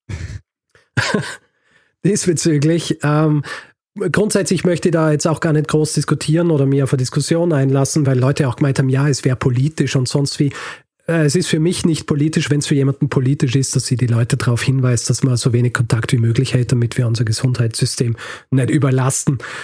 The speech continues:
Dann soll's für sie politisch sein, mir ist das egal. Ich weise auch gern noch einmal darauf hin, weil wir sind noch immer nicht durch,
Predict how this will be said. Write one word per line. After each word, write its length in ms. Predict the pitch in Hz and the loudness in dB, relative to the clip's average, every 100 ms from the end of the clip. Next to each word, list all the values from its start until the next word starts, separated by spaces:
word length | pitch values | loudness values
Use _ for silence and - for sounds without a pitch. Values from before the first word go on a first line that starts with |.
| - _ - | -18 _ -4
Dann 140 | 147 | -2
soll's 300 | 135 156 147 | 0 0 0
für 100 | - | 0
sie 140 | 139 135 | 0 2
politisch 440 | 139 135 139 139 | 2 0 0 -2
sein, 220 | 151 131 | 0 0
mir 160 | 135 135 | 2 2
ist 180 | 120 - | 0 -2
das 140 | 139 | -2
egal. 440 | 120 107 107 120 123 _ | 0 0 0 0 -2 _
Ich 260 | - 135 113 | -2 -2 2
weise 300 | 131 135 143 | 0 0 -2
auch 120 | 127 | -2
gern 200 | 147 131 | 0 2
noch 180 | 131 - | 2 2
einmal 160 | 147 | 2
darauf 240 | 131 127 120 | 2 0 0
hin, 200 | 143 139 | 0 2
weil 120 | 127 | 2
wir 80 | 120 | 0
sind 160 | - 131 | 0 0
noch 120 | 127 | 0
immer 160 | 131 123 | 2 2
nicht 180 | 113 - | 0 0
durch, 400 | 180 151 139 | 2 2 0